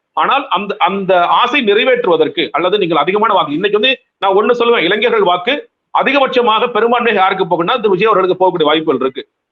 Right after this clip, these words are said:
நீங்கள் அதை தாண்டி மத்த செக்டார் வைஸா நீங்க எவ்வளவு பிரச்சனைகள் அட்ரஸ் பண்றீங்க?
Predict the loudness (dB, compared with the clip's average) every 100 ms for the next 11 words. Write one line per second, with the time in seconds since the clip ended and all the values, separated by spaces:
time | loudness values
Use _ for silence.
0 | _ -4 0 0 0 0 -2 -2 -2 -2
1 | -4 -4 -6 -6 -2 0 2 0 0 0
2 | 0 0 0 2 0 -2 -4 -2 -2 -2
3 | -6 -6 -6 -4